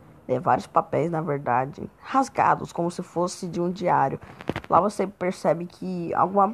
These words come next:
algum Teletubby escreveu esse diário, estava com medo de alguma coisa, o exército estava atrás dele. E depois você encontra Cave Tub, uma criatura, uma aberração,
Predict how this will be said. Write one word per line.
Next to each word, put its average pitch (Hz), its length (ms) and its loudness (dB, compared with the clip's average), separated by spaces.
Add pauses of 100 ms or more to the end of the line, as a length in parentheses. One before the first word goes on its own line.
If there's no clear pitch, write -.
(140)
algum 170 300 2
Teletubby 247 400 4
escreveu 185 340 -2
esse 214 160 -2
diário, 190 320 2
estava 202 260 -4
com - 200 -12
medo 175 240 0
de 165 60 0
alguma 156 260 -2
coisa, 160 640 -2
o 139 100 -2
exército 151 460 0
estava 147 240 0
atrás 143 320 -2
dele. 151 500 -4 (600)
E 180 80 2
depois 185 360 2
você 190 260 -4
encontra 170 640 0 (140)
Cave 196 280 -2 (120)
Tub, 151 320 0
uma 135 160 0
criatura, 147 460 -4
uma 143 160 0
aberração, 156 800 -2